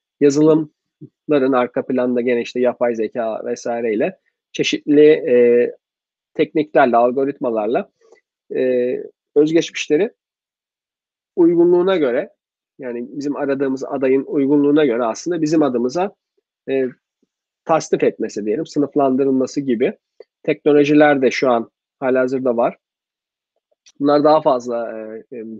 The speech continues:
tabii ki bu süreçlere adapte olacaktır önümüzdeki dönemlerde. E, yani ama genel olarak dediğim gibi, e, daha, e, deneyim olarak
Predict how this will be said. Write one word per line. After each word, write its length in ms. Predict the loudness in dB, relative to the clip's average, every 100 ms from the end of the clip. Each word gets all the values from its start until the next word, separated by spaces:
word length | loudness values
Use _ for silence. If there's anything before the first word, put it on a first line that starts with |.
| -20 _
tabii 220 | -6 -4 -4
ki 220 | -6 -6 _ _ _ _ -20
bu 40 |
süreçlere 420 | -4 0 0 2 0
adapte 440 | 2 0 0 -2
olacaktır 560 | -2 -4 -6 -8 -8 -10
önümüzdeki 720 | -8 -8 -6 -10 -6 -6 -6 -6
dönemlerde. 680 | -6 -6 -6 -6 -6 -6 -8 _ _ _ _ _ _ _ _ _ -8
E, 40 | -2 0 -2 -6 _ _ _ _ 0
yani 360 | 2 2 0 _ _ _ _ _ _ _
ama 160 | 0 0
genel 240 | 4 4
olarak 340 | 4 4 4 2
dediğim 280 | 2 4 2
gibi, 180 | 2
e, 360 | 0 0 -2 -2
daha, 360 | -2 -2 -2 -2
e, 420 | -2 -2 -2 -4 -8 _
deneyim 480 | -2 2 4 4 4
olarak 540 | 4 2 0 -4 -18